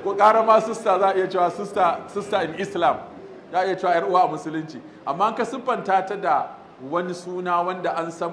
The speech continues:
baya ɗaukan wace mace sai wacce ta haramta a gare ka. Ko ka ce mata 'yarka. Wannan yana da hatsari.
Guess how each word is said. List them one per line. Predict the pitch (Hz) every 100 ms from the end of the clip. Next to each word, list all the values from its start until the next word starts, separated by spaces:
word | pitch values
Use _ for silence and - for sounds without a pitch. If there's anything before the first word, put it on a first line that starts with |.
| 139
baya | 170 175 165 147
ɗaukan | 156 165 165 143 127
wace | 127 143 160 151
mace | 131 131
sai | - 143
wacce | 156 143
ta | 143 127
haramta | 127 127 120
a |
gare | 107 107 110
ka. | - - - - - - - - - - -
Ko | 165
ka | 160
ce | 147 147
mata | 143 143
'yarka. | 127 135 123 - - - - - - - - - - - -
Wannan | 139 131
yana | 131 120
da | 107
hatsari. | 127 123 104